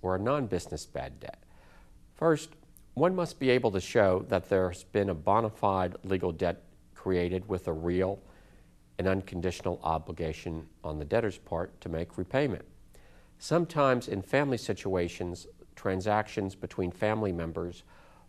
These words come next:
fall between the categories of a bona fide loan and a gift. If the transaction appears to be a gift, no deduction is allowed since repayment was never required. Assuming that there is an unconditional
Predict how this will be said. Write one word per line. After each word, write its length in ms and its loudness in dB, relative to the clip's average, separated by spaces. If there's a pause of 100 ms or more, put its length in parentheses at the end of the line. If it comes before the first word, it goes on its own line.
(100)
fall 220 8
between 420 -2
the 80 -2
categories 720 0
of 100 -2
a 60 -2
bona 320 -2
fide 380 -4
loan 300 -4
and 100 -6
a 60 -8
gift. 500 -8 (720)
If 100 -8
the 80 -10
transaction 680 0
appears 460 -2
to 80 -10
be 160 -6
a 40 -2
gift, 440 -8 (460)
no 200 4
deduction 640 0
is 100 -8
allowed 380 -4
since 380 -6 (320)
repayment 580 -2
was 200 -6
never 500 -2
required. 640 -4 (880)
Assuming 640 2
that 260 0
there 120 2
is 220 0
an 120 2
unconditional 1000 -2